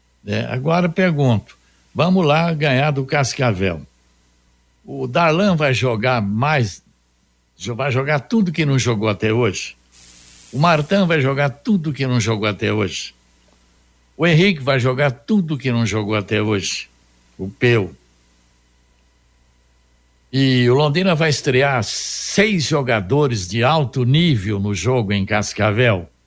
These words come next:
Não, não vai estrear ninguém.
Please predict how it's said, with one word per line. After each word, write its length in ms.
Não, 380
não 140
vai 160
estrear 420
ninguém. 520